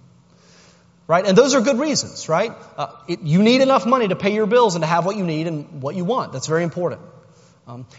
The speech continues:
it's important and right and good to want to be respected and to feel like what you're doing matters and that, that people, uh, affirm,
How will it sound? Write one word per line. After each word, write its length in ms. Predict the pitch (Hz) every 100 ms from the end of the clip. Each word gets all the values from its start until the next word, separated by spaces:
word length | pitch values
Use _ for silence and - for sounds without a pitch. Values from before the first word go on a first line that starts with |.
| -
it's 320 | 202 - 180
important 480 | 180 - 175 214 208
and 140 | 170
right 240 | 131 160
and 160 | 180 165
good 220 | 214 165
to 100 | -
want 180 | 147 156
to 40 |
be 120 | 160 170
respected 600 | 175 - 175 - 95 113
and 80 |
to 60 | 123
feel 120 | 185
like 140 | 170 180
what 120 | 190
you're 80 | 160
doing 400 | 160 156 156 135
matters 580 | 143 151 127 92 -
and 180 | 135 127
that, 340 | 131 127 - -
that 160 | 143
people, 600 | - 160 165 156 147 - -
uh, 220 | 151 147
affirm, 600 | 135 - 175 170 156 143